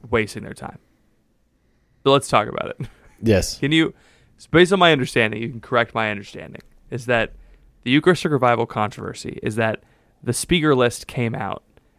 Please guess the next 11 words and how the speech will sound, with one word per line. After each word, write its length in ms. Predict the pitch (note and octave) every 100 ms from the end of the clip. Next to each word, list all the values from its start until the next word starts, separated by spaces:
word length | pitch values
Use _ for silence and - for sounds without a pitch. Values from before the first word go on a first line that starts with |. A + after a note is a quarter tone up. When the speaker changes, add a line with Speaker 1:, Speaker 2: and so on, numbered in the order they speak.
| -
Speaker 1:
and 180 | A#2+ A#2
the 60 |
criticism 520 | A#2 - E3 C3 A#2 A#2+
was 300 | A2+ A2+ -
it's 320 | A#2+ - -
too 380 | - - D#3 D#3
right-wing. 720 | A#2+ A#2+ A#2 - - - - _ _ _ _ _ _ _ _ _ _ _ _ _ _ _ -
Was 80 | D#3+
that 180 | D3+
the 120 | D3+ C#3+
criticism? 600 | - D3+ C#3+ C#3+ C#3+